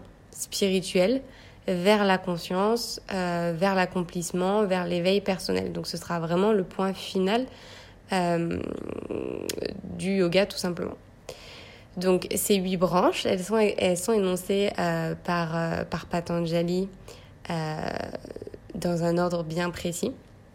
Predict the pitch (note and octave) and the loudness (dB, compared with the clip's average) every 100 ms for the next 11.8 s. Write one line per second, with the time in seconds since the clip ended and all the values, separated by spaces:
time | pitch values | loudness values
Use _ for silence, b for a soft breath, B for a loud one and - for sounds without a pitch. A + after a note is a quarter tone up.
0 | - - - - - - - B B B | -20 -20 -20 -20 -20 -18 -18 B B B
1 | B - - G3+ G#3 G3+ - G#3+ G#3+ A#3+ | B -14 0 6 6 4 4 6 6 6
2 | C4+ F#4+ - - G#3 - G3 - G3 F#3+ | 6 4 0 -4 -2 -2 -2 0 0 2
3 | G#3+ A#3 G#3+ G3 F3+ F3 E3+ - - - | 2 4 4 4 4 2 0 -4 -8 -12
4 | - - - F#3 F3 A3 B3 F3+ F#3 A3 | -18 -12 -4 -2 2 4 6 6 4 2
5 | - - G3 - F#3 A3 A3+ G3 F3 E3+ | 0 -4 -4 -4 -2 2 4 4 2 2
6 | F#3 G3 A3 G#3+ - G3+ A3 G3 F3+ - | 4 4 2 0 0 2 4 4 0 0
7 | F3 E3 E3+ F#3 G#3 G3 E3 F3 B3+ B | 0 2 2 4 4 4 4 2 0 B
8 | B B B - - F#3+ G3 G#3+ G3 G3 | B B B -6 0 4 6 6 4 -4
9 | - A3+ G#3+ F#3 - F#3+ F#3+ F#3 - - | 0 2 2 0 -4 -6 -6 -6 -8 -8
10 | - D#3+ E3+ D#3+ F3 E3+ E3+ - E3 F3 | -14 -6 -6 -2 0 0 0 -2 0 0
11 | E3+ G#3+ G#3+ - F3+ D#3+ - - | 4 2 4 0 -4 -6 -12 -14